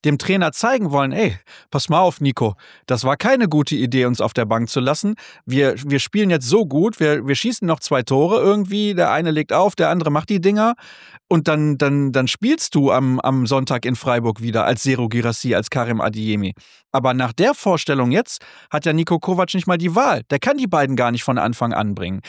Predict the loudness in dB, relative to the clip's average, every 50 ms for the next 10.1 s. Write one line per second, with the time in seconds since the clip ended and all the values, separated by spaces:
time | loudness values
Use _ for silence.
0 | -16 -16 -8 -4 -2 -2 -2 -2 -2 -2 -4 -4 -4 -2 -2 -2 -2 -2 -2 -6
1 | -6 -4 -2 0 2 2 2 0 -2 -6 -16 -10 -4 -2 -2 -2 -2 -4 -4 -2
2 | -2 0 0 0 0 2 0 0 0 0 -2 -2 -2 -2 0 0 0 0 0 -2
3 | -4 -2 -2 -2 -2 -2 -6 _ -8 -4 -4 -4 -2 0 0 0 2 2 2 2
4 | 2 0 0 0 -2 0 0 0 0 0 0 0 -2 -4 -4 -2 0 0 0 -2
5 | -4 -8 -16 -20 _ _ _ _ _ -2 -2 0 0 0 0 0 0 0 0 0
6 | 0 0 0 0 2 0 0 -2 -2 -2 0 0 0 0 -2 -6 -8 -10 _ _
7 | _ _ _ _ 2 4 4 4 2 -2 -2 2 2 4 2 2 0 -2 -4 -4
8 | -4 -2 0 2 2 4 4 4 2 0 0 -2 -2 -2 0 0 0 0 0 0
9 | -2 -2 -2 -2 -2 -2 -2 -2 -2 -2 -2 -4 -4 -4 -4 -4 -4 -2 0 0
10 | 0 0